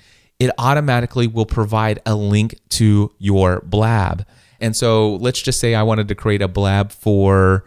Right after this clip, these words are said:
next Saturday at two P M. I'm gonna invite this really valuable guest. I can actually go ahead and schedule that Blab with this very popular guest,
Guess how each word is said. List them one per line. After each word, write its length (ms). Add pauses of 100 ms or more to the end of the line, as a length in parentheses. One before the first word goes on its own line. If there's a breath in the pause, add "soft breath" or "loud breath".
(280 soft breath)
next 500
Saturday 760
at 220
two 180
P 240
M. 260
I'm 140
gonna 160
invite 480
this 200
really 360
valuable 640
guest. 500 (260)
I 120
can 160
actually 260
go 160
ahead 120
and 100
schedule 380
that 200
Blab 340
with 120
this 160
very 360
popular 520
guest, 420